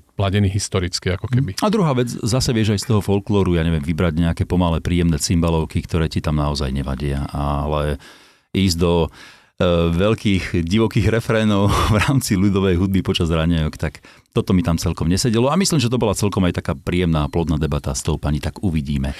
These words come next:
Speaker 1: No, zase super je na tom, že ten človek, e, s ktorým si sa rozprával, je otvorený myšlienkam. Ja
Speaker 2: Mhm.
Speaker 1: myslím, že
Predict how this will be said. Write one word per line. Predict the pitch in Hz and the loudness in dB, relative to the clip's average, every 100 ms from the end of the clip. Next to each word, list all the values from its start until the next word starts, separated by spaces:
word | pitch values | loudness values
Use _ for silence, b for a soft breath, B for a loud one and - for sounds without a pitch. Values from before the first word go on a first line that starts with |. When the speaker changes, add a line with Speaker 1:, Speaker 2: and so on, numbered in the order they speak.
| - - | -6 -2
Speaker 1:
No, | 139 - | -2 0
zase | 127 - - | 0 0 -2
super | - 139 143 151 | -2 -2 0 0
je | 107 | 2
na | 95 | 0
tom, | 95 117 131 151 | 0 0 2 0
že | - 104 | -2 -2
ten | 110 98 | 0 -2
človek, | - 92 98 104 101 - | 0 0 2 2 0 -2
e, | 98 95 | 0 2
s | 90 | 0
ktorým | 98 95 | -2 -2
si | 113 | -2
sa | 107 | -2
rozprával, | 90 87 - 98 95 98 95 B - | -2 -2 -2 0 0 0 -2 B -4
je | 107 | -2
otvorený | 104 101 107 101 - | -2 0 0 0 0
myšlienkam. | 92 92 - 104 98 98 101 | -2 -4 -2 -2 -2 -2 0
Ja | 110 135 | 0 2
Speaker 2:
Mhm. | 107 | 4
Speaker 1:
myslím, | 120 | 4
že | 117 | 2